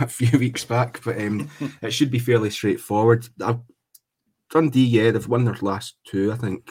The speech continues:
Speaker 1: Um, I think Motherwell, when they, who they played last Saturday, um, Motherwell were woeful that day, even worse than when
Speaker 2: Mm-hmm.
Speaker 1: we played them.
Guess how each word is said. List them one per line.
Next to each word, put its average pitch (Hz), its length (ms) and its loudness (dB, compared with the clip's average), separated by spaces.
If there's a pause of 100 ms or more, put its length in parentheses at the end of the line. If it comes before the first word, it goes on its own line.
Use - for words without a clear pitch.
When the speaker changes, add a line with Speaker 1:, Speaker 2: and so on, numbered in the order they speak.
(140)
Speaker 1:
Um, 82 380 -12 (640)
I - 40 -20
think 120 160 0
Motherwell, 104 640 2
when 104 120 -6
they, 98 60 -6
who 104 120 -2
they 98 100 -2
played 98 280 -4
last 92 540 -6
Saturday, 95 500 -6 (340)
um, 82 460 -10 (960)
Motherwell 92 360 -4
were 82 200 -8
woeful 87 520 -6
that 85 220 -6
day, 82 160 -8 (160)
even 95 280 -2
worse 85 260 -4
than 87 160 -4
when 90 120 -6
Speaker 2:
Mm-hmm. 73 60 -6
Speaker 1:
we 92 120 -4
played 101 300 2
them. 82 180 -4